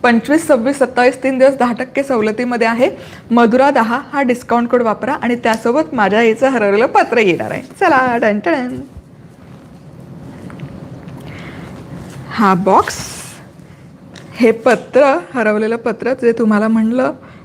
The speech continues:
या बॉक्ससोबत मी तुम्हाला देणार आहे. आणि हे आपलं प्रॉडक्ट, येस, बघा काय सुंदर आहे.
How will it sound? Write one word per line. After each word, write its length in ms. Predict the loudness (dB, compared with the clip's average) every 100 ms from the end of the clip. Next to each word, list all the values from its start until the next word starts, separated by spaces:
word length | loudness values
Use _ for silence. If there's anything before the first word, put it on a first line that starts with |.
| -20 -20 -8
या 160 | 0 2
बॉक्ससोबत 520 | 4 2 2 -2 0 -2
मी 80 | -4
तुम्हाला 320 | -2 0 2
देणार 320 | 2 0 0
आहे. 220 | 0 -2 -6 -10 -14 -14 -14 -16 -4
आणि 280 | 2 4 4
हे 180 | 2 2
आपलं 420 | 2 0 0 0
प्रॉडक्ट, 460 | 0 0 2 2 -2 -20 -20 -20 -18 -16 -18 -20 -20 -20 -20 -20 -20 -16 -10 -8
येस, 300 | -8 -8 -2
बघा 320 | 0 2 0 -4 -16 -18 -18 -8 0
काय 160 | 0
सुंदर 600 | 0 0 0 2 4 4 4 2
आहे. 320 | -2 0